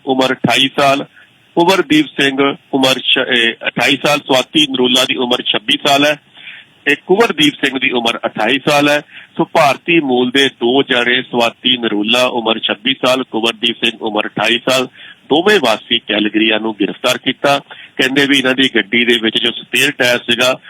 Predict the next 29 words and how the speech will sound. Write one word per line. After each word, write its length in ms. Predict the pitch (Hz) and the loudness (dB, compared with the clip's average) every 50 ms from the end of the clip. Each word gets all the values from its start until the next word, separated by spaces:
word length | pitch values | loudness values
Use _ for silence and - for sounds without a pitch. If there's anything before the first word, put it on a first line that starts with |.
| - _ - | -20 _ -2
ਉਹਦੇ 260 | 302 185 - 208 180 | 0 2 4 2 2
ਵਿੱਚ 200 | 139 117 - 139 113 117 | 2 2 0 0 0 0
ਨਸ਼ਾ 200 | 104 - 113 110 | -2 0 0 0
ਲੁਕੋ 260 | 107 107 - - 110 | -2 -2 -4 -8 -10
ਕੇ 180 | 104 - 110 110 | -6 -2 0 0
ਰੱਖਿਆ 320 | 98 - - - 131 123 | 0 -2 -4 -2 -2 0
ਹੋਇਆ 240 | 120 127 127 127 135 | 0 2 2 2 2
ਸੀਗਾ। 360 | 127 - 135 127 139 143 143 - - - - - - | 0 0 0 0 2 0 0 -2 -8 -18 -20 -10 -2
ਸੋ 60 | - 147 | 0 0
ਇਹ 120 | 151 143 | 0 2
ਨਸ਼ੇ 380 | 120 120 120 - - 139 135 127 | 0 0 0 0 2 0 0 2
ਦੀ 160 | 139 135 117 | 0 0 -2
ਵੱਡੀ 300 | 120 107 101 113 123 127 | -2 -4 -2 0 0 0
ਖੇਪ, 300 | - - 123 120 117 - | 0 0 -2 -2 -2 -4
ਕਿਉਂਕਿ 240 | - - 120 - 131 | -6 -8 -6 -4 -6
ਫੈਂਟਾਨਿਲ 580 | 120 - 113 107 110 - 123 117 120 123 120 117 | -4 -2 -2 -2 -2 -2 -2 -2 0 0 -2 -2
ਇੱਕ 120 | - - | -4 -6
ਬਹੁਤ 640 | 110 104 110 101 110 120 117 - - 127 123 120 - - _ _ _ - | -4 -4 -4 0 0 0 0 0 2 2 2 2 0 -4 _ _ _ -14
ਖਤਰਨਾਕ 520 | - - - - 131 123 131 127 127 120 135 | -10 -8 -4 -4 -2 -2 0 0 0 -2 -2
ਨਸ਼ਾ 460 | 123 123 123 - - 131 131 131 131 | -4 -4 -2 0 0 2 2 2 2
ਆ। 60 | 127 - - - - - - - | 0 -2 -8 -16 -18 -18 -8 -6
ਸੋ 100 | 165 165 - | -6 -6 -4
ਇਹਦੀ 240 | 180 185 185 220 208 | -4 -2 0 0 -2
ਬਹੁਤ 420 | - - 156 170 170 190 214 - | 0 0 0 0 0 0 -2 -4
ਥੋੜ੍ਹੀ 400 | - - - - 170 214 240 247 | -6 -8 0 2 2 4 4 2
ਮਾਤਰਾ 540 | 233 185 147 127 120 - - 123 127 127 123 | 2 2 0 0 0 -2 -2 0 0 0 0
ਹੀ 380 | 110 113 123 123 127 127 127 127 - - - - - | 0 0 0 2 2 2 0 -2 -6 -14 -20 -6 -2
ਇਨਸਾਨ 500 | 135 127 110 - 131 117 113 113 117 117 | -2 -2 -2 0 0 2 2 2 0 0
ਦੇ, 260 | 113 123 123 127 131 | 0 2 2 2 0